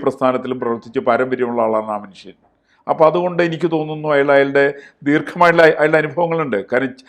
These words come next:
പ്രായം കുറവാണെങ്കിലും വലിയ അനുഭവങ്ങൾ അയാൾക്കുണ്ട്. അയാൾക്ക് കമ്മ്യൂണിസ്റ്റ് പാർട്ടിയിലെ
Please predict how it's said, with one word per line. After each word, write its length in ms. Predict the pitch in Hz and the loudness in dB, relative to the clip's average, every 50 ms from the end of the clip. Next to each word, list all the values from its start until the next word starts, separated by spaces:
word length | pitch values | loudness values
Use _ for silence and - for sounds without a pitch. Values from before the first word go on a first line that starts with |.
| - - _ - 120 | -20 -20 _ -4 2
പ്രായം 340 | 120 127 143 165 185 185 | 4 4 4 4 2 2
കുറവാണെങ്കിലും 500 | 170 175 170 170 170 170 170 165 165 165 151 | 2 2 4 4 2 2 0 -2 -4 -2 -2
വലിയ 160 | 147 151 170 170 | 0 0 0 0
അനുഭവങ്ങൾ 380 | 160 143 127 160 160 156 156 147 | 0 0 -2 -4 -4 -2 2 4
അയാൾക്കുണ്ട്. 360 | 143 135 143 131 117 101 90 - - _ _ _ _ - | 4 4 4 0 -8 -8 -8 -10 -10 _ _ _ _ 0
അയാൾക്ക് 260 | 117 139 156 147 151 | 0 2 2 4 2
കമ്മ്യൂണിസ്റ്റ് 400 | 147 139 143 156 160 - - 165 | 2 2 0 -4 -6 -4 -2 2
പാർട്ടിയിലെ 360 | 160 156 147 151 156 156 147 | 2 2 2 2 4 4 6